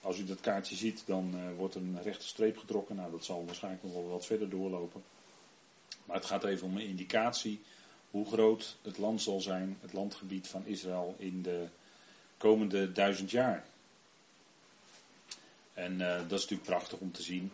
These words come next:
want dan, eh, zal Israël ook het hoofd zijn van de volkeren en niet de staart, hè, staat er. En, eh, zo, ja,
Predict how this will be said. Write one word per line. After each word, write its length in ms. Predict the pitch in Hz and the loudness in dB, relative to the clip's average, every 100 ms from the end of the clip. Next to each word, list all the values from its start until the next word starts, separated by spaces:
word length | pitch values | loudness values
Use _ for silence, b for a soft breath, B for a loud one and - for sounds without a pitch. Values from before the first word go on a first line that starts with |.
| - | -10
want 220 | - 85 85 | -10 -8 -6
dan, 260 | 82 82 | -6 -6
eh, 40 | 80 | -8
zal 280 | 80 95 87 | -6 -4 -4
Israël 320 | 107 95 95 90 | -4 -2 0 0
ook 120 | 85 | -4
het 100 | 87 | -2
hoofd 300 | 90 101 - | 0 0 -2
zijn 320 | 104 98 92 | -2 -2 -4
van 140 | - | -6
de 60 | 90 | -4
volkeren 380 | 95 92 87 87 | -2 -2 -2 -6
en 80 | 85 | -4
niet 140 | 92 | -6
de 60 | 92 | -4
staart, 360 | - 90 104 | -4 -4 -4
hè, 140 | 98 104 | -6 -8
staat 300 | - 90 - | -10 -10 -12
er. 120 | - - B B B B 208 175 180 - - - 90 | -16 -20 B B B B -16 -14 -14 -16 -18 -12 -8
En, 180 | 87 85 | -6 -4
eh, 260 | 85 82 | -4 -4
zo, 340 | 80 95 90 87 | -2 0 0 -2
ja, 340 | 98 95 90 | -4 -2 0